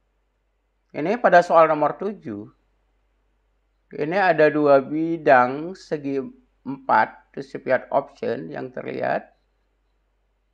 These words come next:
yaitu di B, C, D, dan E. Sedangkan untuk nomor A itu sendiri,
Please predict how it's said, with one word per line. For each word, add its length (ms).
yaitu 680
di 280
B, 120
C, 160
D, 120
dan 480
E. 320
Sedangkan 640
untuk 160
nomor 320
A 240
itu 160
sendiri, 680